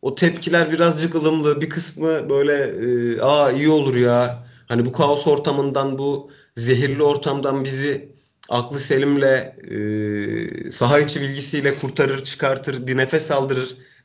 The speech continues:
diye tepkiler gelmiş olsaydı belki de bu maça Abdullah Avcı çıkacaktı.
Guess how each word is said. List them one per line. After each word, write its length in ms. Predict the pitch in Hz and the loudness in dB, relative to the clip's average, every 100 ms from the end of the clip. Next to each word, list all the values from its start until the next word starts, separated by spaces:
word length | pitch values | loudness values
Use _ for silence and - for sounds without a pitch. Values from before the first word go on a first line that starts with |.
| 120 | 0
diye 160 | 139 | 2
tepkiler 440 | 143 147 151 156 147 | 4 0 0 -2 0
gelmiş 360 | 151 147 147 | -2 -6 -6
olsaydı 380 | 151 151 170 147 | -8 -4 -6 -2
belki 280 | 143 143 147 | -4 -4 -6
de 120 | 147 | -6
bu 80 | 147 | -4
maça 280 | 143 143 139 | -4 -2 -4
Abdullah 340 | - 131 135 | -6 -4 -2
Avcı 160 | 131 139 | -2 -6
çıkacaktı. 520 | - 110 101 - - | -6 -6 -6 -8 -16